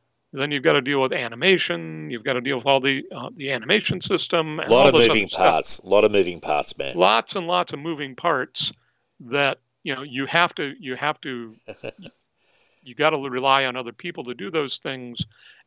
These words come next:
Speaker 1: And that means relying on them to, at times when they come back and say, "Well, no, it doesn't,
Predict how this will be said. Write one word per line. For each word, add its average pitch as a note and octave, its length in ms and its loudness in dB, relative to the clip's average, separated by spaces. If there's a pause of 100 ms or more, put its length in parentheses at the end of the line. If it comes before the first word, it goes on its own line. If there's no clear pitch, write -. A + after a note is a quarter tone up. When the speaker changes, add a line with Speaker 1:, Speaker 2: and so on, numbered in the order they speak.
(120)
Speaker 1:
And C#3+ 500 4 (580)
that D3 220 2
means E3+ 300 -6
relying D3 440 -2
on C3 140 -6
them D3+ 220 -6
to, C#3 140 -6
at - 100 -16
times C3 420 -2
when C#3 100 -8
they C3 120 -2
come D3 180 -4
back C3+ 240 0
and C3+ 80 -12
say, C#3+ 140 -6
"Well, C#3+ 360 0
no, D3+ 260 -2
it - 120 -8
doesn't, E3 260 2